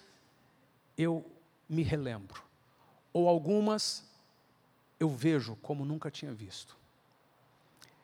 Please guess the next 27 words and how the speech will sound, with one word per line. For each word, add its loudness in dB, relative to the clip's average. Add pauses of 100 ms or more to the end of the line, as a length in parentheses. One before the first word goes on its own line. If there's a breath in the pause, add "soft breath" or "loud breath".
(580 soft breath)
E 4
nessa 4
ministração, 2
Os 0
Três 4
Cestos, 4 (800 soft breath)
o -2
Senhor 4
vai 10
nos 2
ensinando 4
como 4
nós, 4
em 2
Tabernáculos, 2
separamos 4
três 2
cestos. -2 (520 soft breath)
Os 4
frutos 4
do 4
ano 4
são 0
colocados 0
em 0 (220)
três 2
cestos. -4